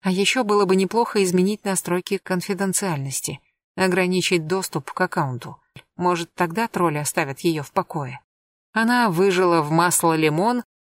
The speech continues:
попробовала на вкус и снова обо всём забыла, вернувшись в мыслях к зловещей гифке с Чаки. Вот что действовало ей на нервы по-настоящему.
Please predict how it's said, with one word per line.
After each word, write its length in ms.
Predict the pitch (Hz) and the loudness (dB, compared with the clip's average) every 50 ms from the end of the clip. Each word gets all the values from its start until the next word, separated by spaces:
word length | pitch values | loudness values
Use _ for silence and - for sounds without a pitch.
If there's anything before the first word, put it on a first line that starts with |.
| _ _ | _ _
попробовала 640 | - 202 202 - 226 240 226 190 175 165 160 156 | 0 0 0 2 0 0 2 2 2 2 2 2
на 160 | 156 160 156 143 | 2 0 0 -2
вкус 540 | - - - 226 247 240 - - - - - | -4 -6 -4 -4 -2 0 -2 -2 -2 -6 -8
и 180 | - - 233 240 | -10 -8 -8 -4
снова 640 | - - - 165 151 160 185 208 214 208 208 202 | -4 -4 -2 -2 0 0 0 0 0 0 -2 -2
обо 180 | 185 165 175 165 | 0 0 -2 -2
всём 360 | - - - 170 170 170 170 | -2 -2 -2 0 0 0 0
забыла, 720 | 151 170 160 151 143 143 139 131 131 131 104 - 151 - _ _ _ | 0 0 0 0 0 -2 -6 -6 -8 -10 -12 -12 -14 -16 _ _ _
вернувшись 720 | 180 175 180 170 160 175 185 175 - - 185 170 - - | 2 2 2 4 2 2 0 0 0 0 0 0 0 -2
в 100 | 160 147 | -4 -4
мыслях 640 | 147 151 165 185 180 - - 180 175 156 - - - - | -2 -2 -2 -2 -2 0 0 0 0 -2 -4 -10 -8 -4
к 120 | 165 170 | -2 -2
зловещей 760 | 165 160 170 165 156 147 165 202 202 - - - - 185 185 | 0 0 0 0 0 0 -2 -2 -2 -4 -4 -4 -2 -2 -2
гифке 500 | 170 147 139 139 135 135 - - - 165 | -2 -2 -4 -6 -6 -6 -8 -8 -6 -6
с 100 | 147 - - | -4 -4 -4
Чаки. 600 | - - 143 123 127 - _ - - - - _ _ _ _ _ _ _ _ _ _ _ _ _ _ | -4 -4 -4 -6 -10 -14 _ -18 -18 -18 -20 _ _ _ _ _ _ _ _ _ _ _ _ _ _
Вот 380 | - 170 165 170 190 214 226 - | -6 -4 -2 -2 -2 -2 -2 -2
что 240 | - - - 208 202 | -2 -2 0 0 0
действовало 640 | 180 175 190 190 185 - - 185 170 175 175 175 170 | 2 2 2 0 0 0 -2 -2 0 2 2 2 2
ей 240 | 170 165 175 175 | 2 2 2 2
на 140 | 175 170 165 | 2 0 0
нервы 440 | 165 165 185 196 185 165 165 175 165 | 0 2 2 2 0 2 2 0 0
по-настоящему. 1200 | - - 175 170 165 160 - - 165 160 156 160 170 151 131 - - - - 143 131 127 120 | 2 2 2 2 2 0 0 -2 -2 -2 -2 -2 -2 -2 -2 -2 -4 -4 -4 -6 -8 -10 -12